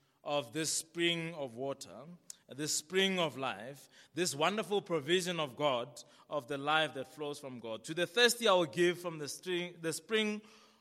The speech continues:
of the water of life without payment.'" Uh, what God does for us is without our effort. Uh, it is solely based on his gracious, uh, um, character. Verse seven,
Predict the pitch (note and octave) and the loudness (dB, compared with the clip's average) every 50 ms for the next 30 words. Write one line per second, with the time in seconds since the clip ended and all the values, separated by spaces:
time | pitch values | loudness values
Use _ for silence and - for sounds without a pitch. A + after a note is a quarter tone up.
0 | _ _ - E3 D#3+ C#3+ E3 D3+ C#3+ D#3 E3+ F#3 F3+ F3+ F#3+ F#3 E3+ D3+ B2 C3+ | _ _ -4 -4 -2 0 -2 -2 0 2 2 2 2 0 -2 -4 -4 -6 -6 -6
1 | C3 B2+ A#2+ A2+ G#2 A2 C3 C#3+ C3+ - - - _ _ _ _ _ _ _ _ | -4 -4 -4 -4 -6 -8 -12 -16 -16 -20 -20 -20 _ _ _ _ _ _ _ _
2 | - B2+ B2 - C#3+ C#3 C3+ C3 C3 A#2 - - - _ - C3 B2 A#2 A2 F#2+ | -14 -14 -10 -6 -2 -2 0 0 -2 -4 -6 -14 -20 _ -14 -12 -12 -12 -12 -14
3 | F2 E2+ F2+ A2+ C3+ - - - _ _ _ _ _ _ _ - B2+ B2+ D#3 F3+ | -18 -20 -20 -20 -20 -20 -20 -20 _ _ _ _ _ _ _ -10 -2 2 2 2
4 | D#3+ A#2+ - E3+ E3 E3+ E3+ - - - C#3 D3+ E3+ E3+ - - F3 D3 B2 A2 | 2 2 4 6 6 6 6 2 -2 -4 0 0 2 2 0 -2 -4 -4 -6 -6
5 | G#2+ A#2+ D3 D3+ - - - - _ _ _ _ _ E3 C#3+ B2 C#3 C#3+ - - | -8 -8 -8 -10 -10 -10 -12 -14 _ _ _ _ _ -12 -10 -10 -10 -10 -6 -2
6 | D3 C#3+ D3 C#3+ C#3+ - C3+ A#2+ A#2 A2+ B2+ B2+ A#2+ - - F#2+ F#2+ - _ - | 0 0 0 0 -2 -4 -6 -6 -6 -6 -8 -12 -14 -16 -18 -20 -20 -20 _ -20
7 | - _ _ _ _ _ - B2 C3 C#3+ C#3 C#3+ C#3+ C3 - - F3 E3+ F3 E3+ | -20 _ _ _ _ _ -10 -8 -8 -6 -6 -6 -4 -4 -2 0 0 0 0 0
8 | E3 D#3+ - - D3 D3+ D3 C#3+ C3 - - - - - _ _ _ _ _ - | 0 -2 -4 -2 -2 -2 -2 -2 -4 -6 -8 -10 -10 -12 _ _ _ _ _ -12
9 | - C3+ C#3 C#3 C3 C3 C3+ B2 - - C3+ C3+ C#3 B2 - C3+ B2+ A#2 A2 - | -10 -8 -8 -8 -8 -8 -8 -8 -8 -6 -6 -6 -6 -6 -8 -10 -10 -10 -10 -10
10 | - - _ _ _ _ _ - B2 B2 A#2 A2 B2 B2+ A#2+ A2+ A2 A2 G#2+ G#2 | -12 -12 _ _ _ _ _ -8 -6 -6 -6 -6 -8 -10 -10 -10 -10 -12 -14 -16
11 | _ - C#3 C3 B2 A#2+ A2 - - G#2 - A#1 - - D3 _ _ _ _ _ | _ -12 -8 -8 -6 -6 -8 -10 -14 -18 -18 -18 -18 -20 -20 _ _ _ _ _
12 | _ _ _ - C3 C#3 C#3 - - F3 F3 F3 D3+ C#3 A#2+ A#2+ D3 E3 F3+ | _ _ _ -8 -6 -4 -4 -2 0 2 2 2 2 -2 -6 -8 -8 -12 -14